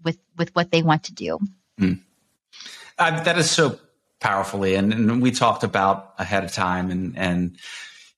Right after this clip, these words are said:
Speaker 2: you know, one of the things I had brought up to you, and I really appreciate you being, being vulnerable. I think that that's one of the things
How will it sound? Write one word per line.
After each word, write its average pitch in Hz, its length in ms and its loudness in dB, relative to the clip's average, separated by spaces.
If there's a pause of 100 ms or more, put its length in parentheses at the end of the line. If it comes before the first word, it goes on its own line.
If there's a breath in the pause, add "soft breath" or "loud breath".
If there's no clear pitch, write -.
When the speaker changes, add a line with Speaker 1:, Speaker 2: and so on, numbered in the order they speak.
Speaker 2:
you 120 60 2
know, 120 80 6
one 123 100 4
of 110 60 2
the 110 60 -2
things 117 160 2
I 104 120 2
had 104 180 -4
brought 104 160 4
up 104 140 2
to 101 120 -2
you, 98 100 0
and 101 100 4
I 101 100 2
really 113 280 4
appreciate 95 580 -2
you 98 120 -4
being, 92 600 -2 (340)
being 104 260 4
vulnerable. 87 580 0
I 92 100 -2
think 101 220 -4
that 104 260 -2
that's 135 280 -2
one 156 200 2
of 143 80 0
the 123 60 -2
things 120 640 0